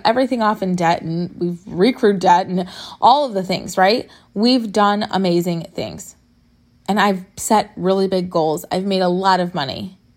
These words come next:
I mean, I used to make what I made in a year. I used to make that, like, legit in a month, subbing,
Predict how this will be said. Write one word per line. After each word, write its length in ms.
I 80
mean, 340
I 100
used 300
to 60
make 420
what 160
I 100
made 180
in 120
a 60
year. 340
I 40
used 260
to 80
make 160
that, 140
like, 240
legit 380
in 120
a 40
month, 300
subbing, 480